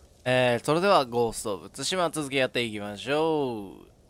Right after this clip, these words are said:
なんかさ、<laughs> ゴールデンウィーク入って動画が撮りにくい環境になりやがったからさ、<laughs> あんま声出せないんすけど、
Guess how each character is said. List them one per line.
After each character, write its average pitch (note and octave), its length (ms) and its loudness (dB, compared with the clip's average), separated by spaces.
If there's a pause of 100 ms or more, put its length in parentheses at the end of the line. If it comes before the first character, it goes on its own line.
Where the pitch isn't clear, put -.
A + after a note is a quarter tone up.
(680)
な A#2 100 0
ん A2+ 40 -4
か G#2+ 80 -10
さ、 F#2 520 -6 (1000)
<laughs> F3 1160 -18
ゴ B2+ 140 2
ー B2+ 60 2
ル B2 40 0
デ B2+ 140 4
ン - 20 0
ウ A#2+ 40 0
ィ A#2 120 0
ー - 20 -14
ク A2+ 60 -6
入 G2+ 220 -6
っ G2 40 -10
て - 160 -10
動 A2 220 0
画 A2 120 0
が A2 120 -2
撮 A#2+ 100 0
り A2+ 120 -2
に A2 80 -6
く A#2 100 0
い G#2 80 -4
環 G2 240 -6
境 G#2 220 -8
に G#2 80 -10
な G2+ 100 -6
り G2+ 80 -10
や F#2+ 100 -6
が F#2 120 -6
っ - 40 -20
た - 120 -12
か F#2+ 80 -6
ら G2 60 -8
さ、 - 500 -4 (260)
<laughs> - 320 -20
あ C3+ 100 2
ん C3 60 2
ま C3 140 4
声 B2+ 180 4
出 G#2 160 0
せ B2 140 0
な G#2+ 120 0
い G2 100 -4
ん F#2+ 60 -8
す - 120 -14
け - 80 -8
ど、 - 260 -14